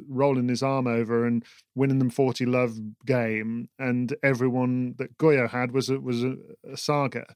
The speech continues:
And so, yeah, it, it caught up with him. And actually, if, if we're doing either player a disservice, I think,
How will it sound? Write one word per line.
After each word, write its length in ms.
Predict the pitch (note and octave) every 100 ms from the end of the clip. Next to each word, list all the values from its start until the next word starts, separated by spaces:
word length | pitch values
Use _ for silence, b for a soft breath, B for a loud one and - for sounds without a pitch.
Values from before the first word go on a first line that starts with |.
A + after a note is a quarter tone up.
| b b b
And 420 | B2+ B2 B2+ B2
so, 480 | A#2+ - C#3 C3+ B2+ A#2+ b b b b -
yeah, 260 | A#2+ G#2 G#2+
it, 220 | D3+ D3+
it 160 | D#3+
caught 200 | - F#3
up 100 | E3
with 100 | C#3+
him. 120 | B2+ A#2 B
And 100 | G3+
actually, 240 | A3+ - E3+
if, 120 | -
if 160 | E3 D3+
we're 60 | D#3+
doing 240 | E3+ E3
either 220 | E3+ E3
player 360 | - D#3+ E3+ G3+
a 60 |
disservice, 560 | C#3+ C3+ - C#3+ F#3 -
I 80 | C#3+
think, 280 | D3+ C#3+